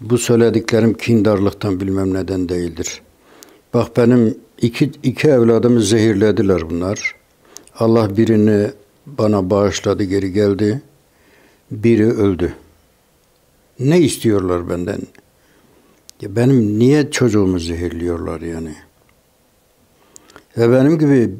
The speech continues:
binlerce, on binlerce insanın evladını öldürmüşler, zehirlemişler. Ne istiyorsunuz yani? Ne istiyorsunuz? Bana "Gel teşkilata gir." dediler.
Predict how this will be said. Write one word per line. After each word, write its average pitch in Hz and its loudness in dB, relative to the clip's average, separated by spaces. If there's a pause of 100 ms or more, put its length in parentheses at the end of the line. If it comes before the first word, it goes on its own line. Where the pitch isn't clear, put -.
binlerce, 120 2
on 117 2
binlerce 120 2
insanın 113 0
evladını 107 2
öldürmüşler, 92 -4
zehirlemişler. 92 -6 (920)
Ne 123 2
istiyorsunuz 95 -4
yani? 87 -20 (280)
Ne 131 0
istiyorsunuz? - -10 (1800)
Bana 127 2
"Gel 139 2
teşkilata 139 2
gir." 120 2
dediler. 123 0